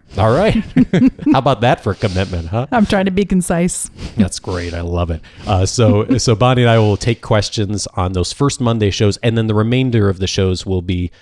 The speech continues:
Speaker 1: of course, the topics, experts, the things you've come to, uh, like and expect from the show. So if you have a piece of feedback, coaching for leaders dot com slash feedback.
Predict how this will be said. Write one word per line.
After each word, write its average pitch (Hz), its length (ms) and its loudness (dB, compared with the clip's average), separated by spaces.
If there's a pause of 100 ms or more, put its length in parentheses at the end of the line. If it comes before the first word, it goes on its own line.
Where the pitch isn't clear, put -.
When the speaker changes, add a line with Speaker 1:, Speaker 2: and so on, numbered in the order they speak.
Speaker 1:
of - 120 -10
course, 98 220 -4
the 92 220 -10 (140)
topics, - 560 -6
experts, - 560 -6
the 87 120 -8
things 95 300 -6
you've 98 160 -6
come 95 280 -6 (520)
to, 95 360 2
uh, 87 200 -6
like 135 540 -2
and 117 100 0
expect - 460 -6 (140)
from 92 340 -4
the 85 60 -4
show. 85 240 -4
So 98 260 0 (280)
if 117 220 -2
you 127 180 2
have 113 520 0
a 98 560 -2
piece - 260 -2
of - 60 -14
feedback, 107 520 -2
coaching 165 380 -2
for 135 180 -2
leaders 123 520 -2 (300)
dot 104 320 -2
com 104 480 -2 (300)
slash 98 560 -2
feedback. 85 880 -6